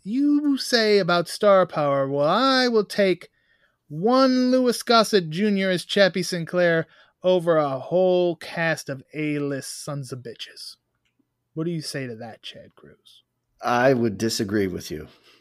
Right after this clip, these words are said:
Speaker 1: You're an asshole. Anyway,
Speaker 2: <laughs>
Speaker 1: we, we meet Chappie Sinclair. He, Chris, is working on Doug's plane. Doug's like, "What the hell are you doing?" But Chappie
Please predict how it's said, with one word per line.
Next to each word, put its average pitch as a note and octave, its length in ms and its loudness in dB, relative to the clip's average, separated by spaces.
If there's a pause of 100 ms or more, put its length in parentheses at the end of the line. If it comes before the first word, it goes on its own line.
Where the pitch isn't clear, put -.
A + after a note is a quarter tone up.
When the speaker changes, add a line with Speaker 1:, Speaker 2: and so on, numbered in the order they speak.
(560)
Speaker 1:
You're B2+ 140 -14
an A2+ 80 -14
asshole. A2 500 -18 (140)
Anyway, - 640 2
Speaker 2:
<laughs> - 1300 -6
Speaker 1:
we, F3+ 200 0
we G3+ 300 4
meet G3 320 8
Chappie G3+ 400 4
Sinclair. F#3+ 520 4
He, A3 640 2 (240)
Chris, F3+ 360 2
is F3+ 220 2
working D3+ 360 0
on D3 160 -4
Doug's C#3 260 -8
plane. E3+ 300 -4
Doug's D#3 260 0
like, C3+ 120 -8
"What D#3 160 -10
the C#3+ 60 -8
hell C#3+ 100 -4
are C#3 40 -4
you A#2+ 140 -10
doing?" F3 640 2 (540)
But C3+ 240 -2
Chappie D3 760 -6